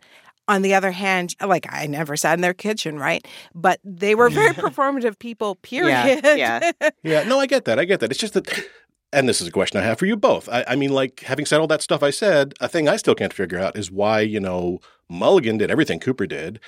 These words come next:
Speaker 1: Mm-hmm.
Speaker 3: I had a much easier time with her. I think she just felt less effortful and actorly than he did.
Speaker 2: Look, I think part of that is just that, like, Carey Mulligan, I think, is a stronger actor, performer.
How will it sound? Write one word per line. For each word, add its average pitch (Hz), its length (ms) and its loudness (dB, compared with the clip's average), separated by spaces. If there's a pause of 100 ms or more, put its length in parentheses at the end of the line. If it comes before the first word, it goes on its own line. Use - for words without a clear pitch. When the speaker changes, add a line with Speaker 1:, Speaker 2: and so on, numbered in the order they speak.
(140)
Speaker 1:
Mm-hmm. 180 540 -6
Speaker 3:
I 123 60 2
had 135 80 2
a 131 40 2
much 135 300 2
easier 151 460 2
time 156 640 0 (420)
with 95 200 -2
her. 85 340 0
I 123 100 0
think 190 200 0
she - 120 -2
just 170 200 -2
felt 160 200 2
less 131 220 2 (480)
effortful 143 600 4
and 104 120 -4 (100)
actorly 110 720 -2 (100)
than 156 140 0
he 151 120 -6
did. - 280 -14 (120)
Speaker 2:
Look, 170 280 -2
I 165 80 4
think 175 200 -2 (120)
part 151 180 4
of 147 60 0
that 139 180 4
is 135 100 -2
just 123 260 -2
that, 120 180 2
like, 113 160 -4
Carey 117 240 2
Mulligan, 110 400 -2
I 110 100 -4
think, 117 220 -8
is 104 120 -4
a 110 60 -2
stronger 113 720 -2
actor, 165 480 -2
performer. 170 480 0